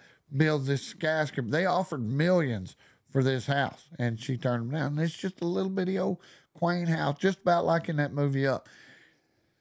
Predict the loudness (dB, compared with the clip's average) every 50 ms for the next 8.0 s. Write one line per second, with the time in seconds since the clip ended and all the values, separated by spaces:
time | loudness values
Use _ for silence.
0 | _ _ _ _ _ _ _ _ 0 0 0 -2 0 0 0 0 2 0 2 2
1 | 4 2 2 0 -2 -2 -2 -2 -2 -2 -2 -4 -6 -8 -14 _ _ _ _ -2
2 | 0 0 2 0 0 0 0 0 0 -2 -2 -2 -2 -2 -2 -4 -6 _ _ _
3 | _ _ _ _ _ 2 2 2 2 2 2 0 0 0 0 -2 -6 -6 -4 -4
4 | -2 -2 -2 -2 -4 -6 -10 -12 -6 -2 0 2 2 4 2 2 -2 -2 -2 -4
5 | -4 -2 -4 -2 -2 -2 -2 0 2 4 4 4 4 2 0 0 0 0 -2 -4
6 | -10 -18 -20 -20 -20 -20 _ _ 0 2 4 4 4 2 0 0 -2 -2 -2 -2
7 | -2 -4 -4 -4 -2 -2 -2 -2 0 0 0 2 2 2 2 0 0 -2 -6